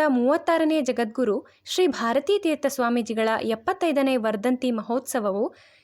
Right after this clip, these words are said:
ಚೈತ್ರ ಶುಕ್ಲ ಷಷ್ಠಿ ದಿನವಾದ ಬುಧವಾರ ನಡೆಯಿತು. ಬೆಳಗ್ಗೆ ಶ್ರೀಮಠದ ಗುರುಭವನದಲ್ಲಿ ಶ್ರೀ ಭಾರತೀ ತೀರ್ಥ ಸ್ವಾಮೀಜಿಗಳ ಆಹ್ನಿಕ ದರ್ಶನ ನಡೆಯಿತು. ಜಗದ್ಗುರುಗಳ ದರ್ಶನಕ್ಕಾಗಿ ದೇಶದ ನಾನಾ ಭಾಗದಿಂದ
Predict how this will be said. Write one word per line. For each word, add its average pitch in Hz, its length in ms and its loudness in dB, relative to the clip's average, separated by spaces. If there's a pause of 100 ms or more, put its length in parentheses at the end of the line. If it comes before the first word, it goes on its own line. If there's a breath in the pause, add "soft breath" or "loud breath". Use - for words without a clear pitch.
(120)
ಚೈತ್ರ 370 400 2
ಶುಕ್ಲ 294 340 -2
ಷಷ್ಠಿ 269 480 -2
ದಿನವಾದ 220 420 0 (200)
ಬುಧವಾರ 262 580 0
ನಡೆಯಿತು. 208 720 -6 (400 soft breath)
ಬೆಳಗ್ಗೆ 262 460 2
ಶ್ರೀಮಠದ 320 680 0
ಗುರುಭವನದಲ್ಲಿ 233 1000 -2 (220 loud breath)
ಶ್ರೀ 381 220 0
ಭಾರತೀ 247 520 0
ತೀರ್ಥ 302 320 -2
ಸ್ವಾಮೀಜಿಗಳ 233 680 -2 (220)
ಆಹ್ನಿಕ 311 440 0 (100)
ದರ್ಶನ 214 300 -2 (140)
ನಡೆಯಿತು. 220 760 -6 (420)
ಜಗದ್ಗುರುಗಳ 269 640 2 (140)
ದರ್ಶನಕ್ಕಾಗಿ 247 880 0 (300 loud breath)
ದೇಶದ 339 380 2 (100)
ನಾನಾ 247 440 2
ಭಾಗದಿಂದ 226 560 -2